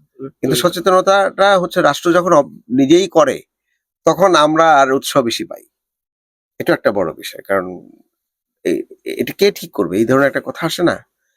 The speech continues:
Speaker 1: আপনি নরমাল চিন্তা করেন যে এই বুড়িগঙ্গার এই পাশে, এই যে, এই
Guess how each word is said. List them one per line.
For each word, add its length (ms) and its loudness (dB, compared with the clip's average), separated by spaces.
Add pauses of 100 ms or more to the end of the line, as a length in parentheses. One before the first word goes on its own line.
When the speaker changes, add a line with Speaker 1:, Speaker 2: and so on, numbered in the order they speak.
(220)
Speaker 1:
আপনি 180 0
নরমাল 260 4
চিন্তা 280 -2
করেন 200 0
যে 60 0
এই 60 2
বুড়িগঙ্গার 580 2
এই 200 -6
পাশে, 320 -8
এই 100 -14
যে, 100 -8 (840)
এই 80 -6